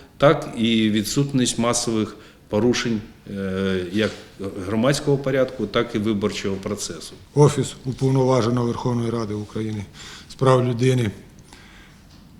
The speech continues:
Speaker 2: здійснює сьогодні моніторинг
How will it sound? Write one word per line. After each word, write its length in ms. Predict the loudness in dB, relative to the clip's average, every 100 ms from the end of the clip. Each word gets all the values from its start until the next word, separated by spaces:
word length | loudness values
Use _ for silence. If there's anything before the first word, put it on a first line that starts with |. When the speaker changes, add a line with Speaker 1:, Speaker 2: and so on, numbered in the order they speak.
| -10
Speaker 2:
здійснює 800 | -4 2 6 6 6 6 6 4
сьогодні 460 | 2 0 0 -2 -4 -8 -20 -20 -20 -18 2
моніторинг 760 | 10 10 10 6 4 4 0